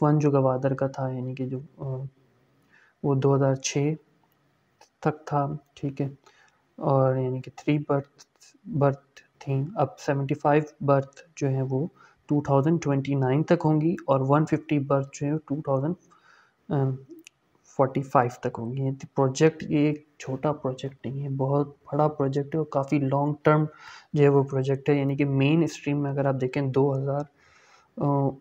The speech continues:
उनतीस तक जो है वो यानी कि ये हाफ अपनी जो है वो कंप्लीशन जो है वो पूरी करेगा और इसने जो दो हज़ार पैंतालीस तक जाना है। रेल गैराज भी है इसमें। और आप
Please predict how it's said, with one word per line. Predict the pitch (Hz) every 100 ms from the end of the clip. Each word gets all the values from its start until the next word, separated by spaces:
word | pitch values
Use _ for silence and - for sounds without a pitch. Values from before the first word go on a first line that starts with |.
| _ _
उनतीस | 156 147 143 - 170 - -
तक | 139
जो | 135 139
है | 135
वो | 131 139 - - 165
यानी | 131 131
कि | 139 147 143
ये | 139 - _ _ _ _ _
हाफ | - 143 147 -
अपनी | - 147 139
जो | 135
है | 131
वो | 135 156 160 -
कंप्लीशन | 131 135 127 143 135
जो | 131
है |
वो | 131 131
पूरी | 135 135
करेगा | 135 127 127 127 135 _ _ _ -
और | 131
इसने | - 139
जो | 135 135
दो | 131 135
हज़ार | 135 135 127 139 - _ _ _ _ _ _ _ _ -
पैंतालीस | 147 135 - 135 135 135 139 131
तक | 135 123
जाना | 117 120
है। | 127 139 _ _ _ _ _ _ _ _ _ _ - _ _ _ _ 403 _ _ _ _ _ _ _ _ _ _ _ _ - 156
रेल | 143 143 143
गैराज | 139 135 135 135 -
भी | 139
है | 147 139
इसमें। | 143 - - 117
और | 104 85
आप | 117